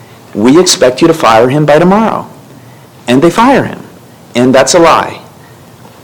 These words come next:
I ca-, I can't imagine a world in which there's not specific jurisdiction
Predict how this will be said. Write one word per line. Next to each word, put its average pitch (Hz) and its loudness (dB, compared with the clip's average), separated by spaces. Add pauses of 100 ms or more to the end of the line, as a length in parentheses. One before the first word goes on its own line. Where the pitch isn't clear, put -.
(140)
I 160 2
ca-, - -8
I 160 0
can't 202 0
imagine 170 0
a 151 2
world 151 2
in 117 0
which 117 -2
there's 113 0
not 120 0
specific 120 -2
jurisdiction 107 -2